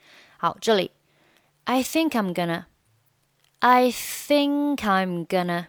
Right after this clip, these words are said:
这里think和I'm，think和I'm构成了辅元连读，think I'm,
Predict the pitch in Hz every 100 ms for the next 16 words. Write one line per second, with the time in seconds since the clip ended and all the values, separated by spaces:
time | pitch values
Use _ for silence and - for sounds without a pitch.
0 | _ _ _ _ _ _ - 269 233 202
1 | - - 359 330 190 - - _ _ -
2 | 180 190 - _ _ - 226 240 240 214
3 | 175 165 165 180 _ _ _ _ _ _
4 | _ - - - - 320 196 - - _
5 | - - 185 208 _ _ - 233 240 226
6 | 202 185 175 165 165 _ _ - 226 208
7 | 190 185 185 175 208 190 202 190 196 -
8 | _ _ - - - - 254 254 240 202
9 | 170 165 160 160 165